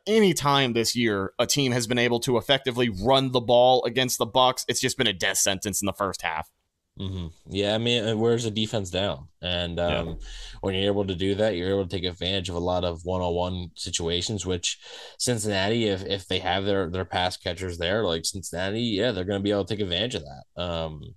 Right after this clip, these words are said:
Speaker 2: because, you know, Ja'Marr Chase and T Higgins have been really, really good this year. So, um, yeah, that's not something you wanna be in. So I, I think, yeah, you have to set the tone early that, you know,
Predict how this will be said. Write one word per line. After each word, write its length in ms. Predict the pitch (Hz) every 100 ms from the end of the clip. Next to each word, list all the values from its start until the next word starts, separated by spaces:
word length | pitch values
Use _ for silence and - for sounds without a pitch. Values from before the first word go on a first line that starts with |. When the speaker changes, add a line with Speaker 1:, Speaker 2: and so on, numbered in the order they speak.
| _ -
Speaker 2:
because, 400 | 90 90 90 90
you 80 |
know, 60 | 87
Ja'Marr 340 | 85 85 85
Chase 300 | 80 87 85
and 100 | 87
T 180 | - 87
Higgins 340 | 87 87 92 82
have 120 | 78
been 220 | 80 85
really, 240 | 87 85
really 240 | 85 87 78
good 180 | 87 90
this 220 | 80 -
year. 180 | - -
So, 340 | - 82 80 _ - - - 123
um, 460 | - 90 82 80 80 _ _ -
yeah, 200 | - 104
that's 200 | 98 101
not 180 | 110 104
something 220 | 117 90
you 80 | 98
wanna 160 | 98 92
be 240 | 90 92
in. 160 | 78 73
So 180 | - 82
I, 120 | 78 -
I 80 | 87
think, 280 | 85 95 -
yeah, 240 | 90 87
you 220 | 64 95 101
have 120 | 92
to 100 | 92
set 180 | 104 92
the 80 |
tone 240 | 92 110 95
early 480 | 95 104 123 135 - -
that, 400 | 90 90 87 82 - _
you 140 | 87
know, 320 | 85 90 80